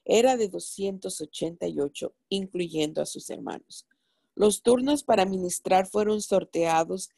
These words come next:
sin distinguir entre pequeños y grandes, ni entre maestros y discípulos.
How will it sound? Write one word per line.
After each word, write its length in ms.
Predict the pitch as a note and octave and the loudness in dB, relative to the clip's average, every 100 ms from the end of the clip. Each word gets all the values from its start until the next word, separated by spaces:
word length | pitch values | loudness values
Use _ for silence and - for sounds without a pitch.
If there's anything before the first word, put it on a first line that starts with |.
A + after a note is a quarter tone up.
| _ _ | _ _
sin 360 | - - A#3 B3+ | -14 -4 0 0
distinguir 760 | B3+ B3+ - G3 F#3+ F3+ G3 G3 | 0 -4 -6 -8 -6 -4 0 0
entre 280 | F#3 F3+ | 0 -4
pequeños 680 | E3+ D#3+ - F3+ F#3 F#3+ - | -4 -6 -2 -2 -2 -4 -6
y 80 | D3+ | -4
grandes, 480 | D3+ E3 E3+ F3+ F3+ | 0 -2 -2 -6 -4
ni 140 | F3 | -4
entre 220 | D#3+ - | -4 -6
maestros 600 | D#3+ D#3 D#3+ E3 - E3 | -4 -2 -4 -6 -10 -6
y 60 | D#3 | -4
discípulos. 720 | C#3+ - C#3 B2+ C#3+ C2+ - | -4 -4 -6 -10 -16 -14 -18